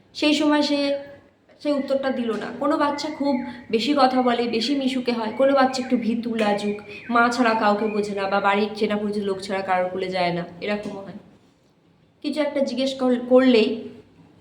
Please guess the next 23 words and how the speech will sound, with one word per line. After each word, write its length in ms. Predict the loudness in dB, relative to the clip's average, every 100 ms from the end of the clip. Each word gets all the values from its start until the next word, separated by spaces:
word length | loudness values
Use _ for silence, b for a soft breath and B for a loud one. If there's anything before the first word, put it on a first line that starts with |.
| -20 -6
আহ, 380 | -6 -4 -4
উত্তরটা 340 | 0 2 4 4
দিলে 400 | 4 4 6 6
বা 240 | 4 4 4
না 180 | 4 4
দিলে 320 | 4 0 0
বা 120 | 0
দিতে 260 | -2 -2 -2
না 220 | 2 2 0
পারলে, 340 | -2 -2 -4 -8 -18 -20 _ _ _ _ _ _ _ _ -2
ওকে 280 | 0 2
জিজ্ঞেস 280 | 2 0 0
করলে 240 | 0 0 0 8
পট 300 | 8 8 4
করে 180 | 0 2
বলে 200 | 2 2
দিত, 200 | -2 -2
"তুমি 240 | -2 -2
বলতে 340 | 0 -2 0
পারছো 320 | 0 0 0 -2
না, 220 | 2 0
তুমি 140 | 0
বলো, 720 | 0 4 6 6 6 4 0